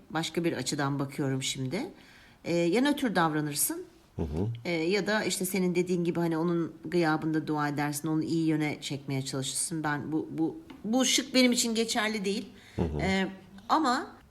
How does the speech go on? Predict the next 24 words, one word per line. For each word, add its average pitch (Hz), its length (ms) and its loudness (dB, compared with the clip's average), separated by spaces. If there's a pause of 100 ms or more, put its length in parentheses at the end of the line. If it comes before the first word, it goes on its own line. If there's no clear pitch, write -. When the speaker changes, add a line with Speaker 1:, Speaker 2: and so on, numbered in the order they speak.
(120)
Speaker 1:
takip 247 520 4
etmen 214 380 0
açısından 160 680 -2 (680)
aslında 160 440 -4
iyi 165 300 -2
ama 196 240 0
böyle 196 160 4 (260)
yedi 202 260 6
yirmi 247 360 6
dört 214 260 2
ona 202 220 4
odaklanmadan. 160 840 -2 (300)
Speaker 2:
Hı 82 60 0
hı. 73 320 -2 (800)
Speaker 1:
Bir 359 180 8
de 311 120 4
ben 240 240 6
düşmanının 247 880 2 (260)
seni 202 600 2 (300)
kişi 185 280 -2
olarak 160 460 -4 (720)
geliştirdiğini 254 840 4
düşünüyorum. 131 540 -4 (460)
Speaker 2:
Hı. 110 420 4